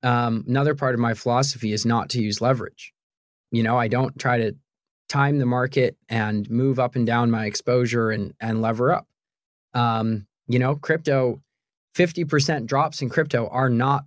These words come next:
black swan events. It happens, like, every two years. It's, you know, so if you're on two X leverage, you're just gonna get blown out every other year in crypto. Like, it's not, um, a reasonable way to,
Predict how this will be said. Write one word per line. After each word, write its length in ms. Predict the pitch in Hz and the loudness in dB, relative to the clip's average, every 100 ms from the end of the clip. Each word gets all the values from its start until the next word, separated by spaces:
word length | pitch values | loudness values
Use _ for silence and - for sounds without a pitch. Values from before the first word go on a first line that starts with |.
| 113 | -2
black 320 | 127 123 - | 0 0 -2
swan 300 | - 127 120 | -2 0 2
events. 500 | 113 120 - - - _ _ _ _ _ - | 0 -2 -4 -8 -8 _ _ _ _ _ -4
It 140 | 127 | 0
happens, 480 | 139 151 151 120 - | 0 0 -2 -4 -2
like, 160 | 113 | 0
every 240 | 127 120 110 | 2 2 0
two 240 | - 139 | 0 2
years. 560 | 120 135 65 - - - - | 2 0 -4 -10 -14 -6 0
It's, 320 | 117 - - | 0 0 -6
you 140 | 117 135 | -2 2
know, 240 | 143 147 | 2 0
so 340 | 143 127 120 117 | -2 0 0 0
if 180 | 123 131 | -2 0
you're 260 | 131 113 101 _ _ _ _ | 2 0 -4 _ _ _ _
on 280 | 131 156 147 | 0 0 0
two 220 | 156 151 | 0 0
X 220 | 143 143 | 0 0
leverage, 600 | 135 170 127 110 110 - | 0 2 2 0 -4 -8
you're 220 | - 120 165 | 0 4 4
just 200 | 185 143 | 2 0
gonna 180 | 135 | 0
get 180 | 120 123 | 2 0
blown 340 | 107 117 120 120 | -2 0 2 2
out 240 | 151 123 | 2 2
every 260 | 113 113 117 | 0 0 2
other 220 | 110 113 | 0 0
year 240 | 139 185 | 0 0
in 100 | 98 | -4
crypto. 320 | - - - - _ _ _ _ _ | -8 -16 -16 -20 _ _ _ _ _
Like, 300 | 120 117 - | 0 0 -2
it's 340 | - 120 - - | -2 -2 -2 -4
not, 380 | 127 139 143 - - | 0 2 0 -4 -4
um, 500 | 120 113 107 104 104 _ _ _ _ _ _ _ - - | -2 0 0 -2 -6 _ _ _ _ _ _ _ -20 -6
a 100 | 120 | -2
reasonable 580 | 123 139 143 147 139 120 | 2 2 0 0 0 2
way 280 | 139 165 120 | 0 0 0
to, 340 | - 113 107 | -2 -2 -2